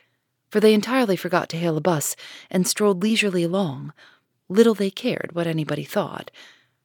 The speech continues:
for they were enjoying the happy hour that seldom comes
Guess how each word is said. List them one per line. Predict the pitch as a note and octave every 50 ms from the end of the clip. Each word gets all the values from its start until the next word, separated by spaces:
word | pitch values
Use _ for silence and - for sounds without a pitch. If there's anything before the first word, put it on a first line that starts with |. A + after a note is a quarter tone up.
| _ _ _
for | - G#3+
they | G#3 B3 B3
were | A3+ A#3
enjoying | G#3 F#3+ F3 E3 F#3+ F3+ E3+ E3
the | D#3+
happy | E3 G#3 A3 G#3+ - G3 F3+
hour | D#3+ D#3 D3 C#3+ C#3 C#3 _ _ _ _ _ _ _ _
that | - G3 G#3 -
seldom | - C4 C4 A3+ A#3+ G#3 F#3+
comes | - - G3+ F#3+ F3 E3+ D#3+ -